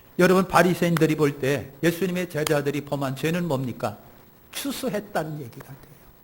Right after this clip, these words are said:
먹은 거는, 먹은 거는 상관없는데 추수했다. 손으로 비빈 것을 추수라고 본 겁니다. 그것도 안식일 날. 여러분, 이것이 유대인들입니다.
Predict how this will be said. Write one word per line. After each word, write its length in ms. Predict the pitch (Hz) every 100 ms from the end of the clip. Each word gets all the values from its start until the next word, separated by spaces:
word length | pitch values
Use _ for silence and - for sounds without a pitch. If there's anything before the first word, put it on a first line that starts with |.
| _ -
먹은 340 | 135 147 165
거는, 280 | 143 147 139 - - - - -
먹은 320 | 151 151 151
거는 340 | 135 135 123 127 -
상관없는데 960 | 196 190 160 127 120 131 220 - - - -
추수했다. 600 | - 247 254 208 - 110
손으로 440 | - 233 202 170 -
비빈 360 | 143 170 156
것을 260 | 131 131 120
추수라고 500 | - 294 294 240 175
본 200 | 131 117
겁니다. 260 | 110 - - - _ _ -
그것도 320 | 165 170 -
안식일 520 | 139 160 147 143 123
날. 160 | 110 - - - _ _ - _ _ _ _ _ _ _ _ _ _ _ - _ _ - -
여러분, 260 | 131 113 117
이것이 420 | 185 185 180 180
유대인들입니다. 640 | 175 165 127 - - -